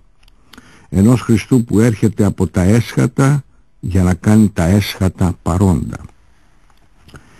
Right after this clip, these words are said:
Ιδιαίτερα θέλω να υπογραμμίσω ότι πρώτα ζητάμε να έλθει το Άγιο Πνεύμα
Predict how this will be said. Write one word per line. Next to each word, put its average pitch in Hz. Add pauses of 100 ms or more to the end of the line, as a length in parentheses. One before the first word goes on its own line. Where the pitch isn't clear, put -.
(640)
Ιδιαίτερα 131
θέλω 110
να 95
υπογραμμίσω 85 (220)
ότι -
πρώτα 160
ζητάμε 92
να 82
έλθει 101
το 82
Άγιο 87
Πνεύμα 98